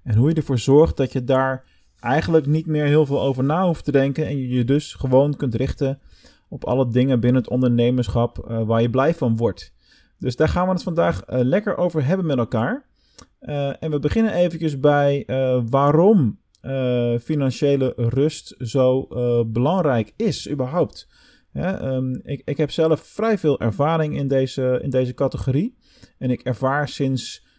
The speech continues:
tweeduizend zeventien ongeveer wel enige vorm van financiële rust. Niet dat dat per se het jaar was waarop, eh, we de beste omzet s-,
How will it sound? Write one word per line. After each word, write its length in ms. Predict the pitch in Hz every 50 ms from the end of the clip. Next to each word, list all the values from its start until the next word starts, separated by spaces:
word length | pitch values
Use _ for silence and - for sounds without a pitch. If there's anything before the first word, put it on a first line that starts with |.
| - - _
tweeduizend 400 | - - - 131 131 123 131 -
zeventien 480 | - - 175 190 208 202 185 190 180 -
ongeveer 520 | - 165 143 135 - - 151 143 143 131
wel 260 | 123 123 123 123 -
enige 260 | - 127 123 120 - 117
vorm 320 | - - 123 123 120 117
van 280 | - 117 117 113 117 117
financiële 680 | - 127 120 117 113 - 120 117 110 110 110 110 113 -
rust. 560 | - 113 113 131 143 135 - - - - - _ - - _ _ _
Niet 160 | - 135 151
dat 120 | 143 143 117
dat 180 | 160 156 -
per 200 | - 160 151 147
se 120 | 143 - 147
het 260 | 131 131 123 117 117
jaar 260 | 120 123 131 139 135
was 220 | 123 127 123 - -
waarop, 440 | 120 117 117 123 123 117 - -
eh, 140 | 120 117 113 107
we 120 | 107 113 107
de 100 | 110 104
beste 320 | 120 123 123 - - -
omzet 400 | 78 117 123 117 120 120 113 -
s-, 200 | - - - _